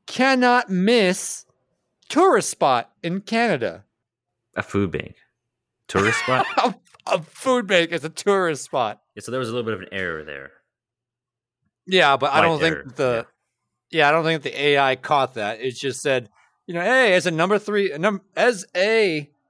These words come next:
Speaker 1: or the number three destination in Ottawa, Canada, <laughs> you cannot miss this place."
Speaker 2: To get a meal.
Speaker 1: Four out of five stars. Yeah.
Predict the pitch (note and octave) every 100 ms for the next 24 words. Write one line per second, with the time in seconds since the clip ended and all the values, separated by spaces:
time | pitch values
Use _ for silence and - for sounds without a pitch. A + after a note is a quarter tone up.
0 | _ - E3 D#3 C3 C4+ A3 E3+ D#3+ D3
1 | D#3 F#3+ A3 A3 - G3 A3+ E3 G3 G3+
2 | F#3+ G3+ A3 - D#3 C#3 - D3+ D3 -
3 | D3+ G#3+ G#3 G3+ - A3 A3+ C3+ B2+ C3
4 | - _ _ _ - - G#3+ - G3 -
5 | - E4 A3+ A#3 G#3+ A#3 - C#3+ B2 -
6 | A#2+ A#2 - _ _ _ - F#2+ G2+ F#2
7 | E2+ G#2+ E2+ C#4 F4 C#4 G#3 F3+ - -
8 | B3 C#4+ C#4+ G#3+ - F#3 A3+ F3 A2+ -
9 | D#3+ G#3 F3 G2+